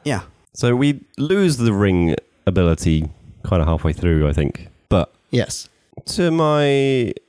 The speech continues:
Speaker 2: knowledge and memory, every single time someone uses the ring to zap someone,
Speaker 1: Yeah.
Speaker 2: which I like, it, it was just knocking them out, wasn't stupid dissolving them or anything.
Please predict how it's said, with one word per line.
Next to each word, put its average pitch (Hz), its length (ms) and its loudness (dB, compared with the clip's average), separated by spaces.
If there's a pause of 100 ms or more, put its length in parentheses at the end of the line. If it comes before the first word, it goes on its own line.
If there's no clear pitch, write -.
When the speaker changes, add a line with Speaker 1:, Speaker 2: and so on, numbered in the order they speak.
Speaker 2:
knowledge 113 320 2
and 101 180 2
memory, 82 480 2 (260)
every 139 380 0
single 123 320 0
time 107 320 0
someone 101 460 0
uses 110 380 0
the 104 120 0
ring 90 460 0 (220)
to 92 120 0
zap 90 380 0
someone, 69 480 0 (200)
Speaker 1:
Yeah. 110 340 -2 (420)
Speaker 2:
which - 160 -2
I 135 80 2
like, 120 240 0
it, 98 260 0
it 104 60 -4
was 101 160 -2
just - 320 -4 (340)
knocking 87 280 -2
them 82 100 0
out, 76 220 -2 (120)
wasn't 85 420 -4 (200)
stupid - 440 -2 (220)
dissolving 85 480 2
them 78 140 2
or 76 80 2
anything. 76 260 -2